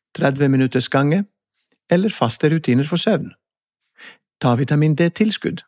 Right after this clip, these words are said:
hvis ikke du gjør det allerede. Og punkt tre, gjenta.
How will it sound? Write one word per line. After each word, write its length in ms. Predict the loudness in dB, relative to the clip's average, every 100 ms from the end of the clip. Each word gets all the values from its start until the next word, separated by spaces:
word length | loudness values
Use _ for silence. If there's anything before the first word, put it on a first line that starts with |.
| -4
hvis 200 | -2 0
ikke 140 | 0 0
du 140 | 0
gjør 240 | 0 0 0
det 80 | -2 -4
allerede. 420 | -2 0 -2 -4 -12 _ _ _ _ _ _ _ _ _ _ -20 _ _ -6
Og 80 | -2
punkt 220 | 2 2 4
tre, 220 | 2 2 _ _ _ _ _ _ -4
gjenta. 460 | 0 0 -2 -8